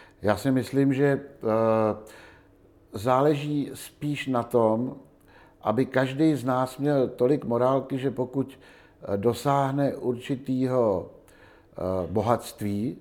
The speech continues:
řekněme, tak, eh, by měl sám mít, eh, natolik v sobě, eh, řekněme, morální síly, aby část svýho majetku dával na dobročinné účely.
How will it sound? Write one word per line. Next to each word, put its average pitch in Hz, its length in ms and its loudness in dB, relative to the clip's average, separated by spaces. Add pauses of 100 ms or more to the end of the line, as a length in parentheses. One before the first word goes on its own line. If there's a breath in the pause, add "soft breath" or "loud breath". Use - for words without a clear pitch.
(140)
řekněme, 110 720 -2 (920 loud breath)
tak, 120 380 -2
eh, 117 680 4 (440)
by 127 180 0
měl 139 260 4
sám 165 640 2
mít, 135 560 2
eh, - 420 -20 (280)
natolik 139 760 0 (560)
v - 100 -16
sobě, 135 480 2
eh, - 680 -20 (200)
řekněme, 127 420 -2
morální 131 540 4
síly, 131 440 2 (540 loud breath)
aby 123 520 2 (300)
část 123 420 -2
svýho 131 280 -2
majetku 127 460 -2
dával 120 380 2
na 127 100 -2
dobročinné 127 640 -2
účely. 139 500 -6